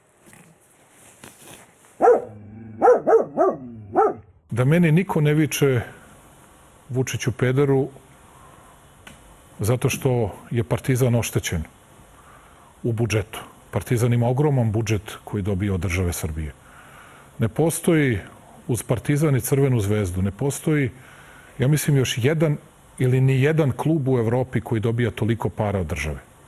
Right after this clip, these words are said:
Jesam li peder što nisam uveo sankcije Rusiji? Ako je to razlog, to je u redu. Jesam li peder što nisam priznao nezavisno Kosovo? I to je u redu. Prihvatam.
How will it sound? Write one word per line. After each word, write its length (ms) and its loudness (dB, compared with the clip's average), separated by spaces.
Jesam 340 2
li 100 4
peder 340 2
što 160 0
nisam 320 2
uveo 220 4
sankcije 460 0
Rusiji? 360 -2
Ako 240 -6
je 60 -6
to 180 -2
razlog, 420 -2
to 120 -8
je 60 -4
u 80 -4
redu. 240 -6
Jesam 320 0
li 100 4
peder 300 2
što 160 -2
nisam 280 2
priznao 340 2
nezavisno 500 2
Kosovo? 440 -2
I 60 -6
to 180 -2
je 60 0
u 80 -4
redu. 240 -10
Prihvatam. 440 -4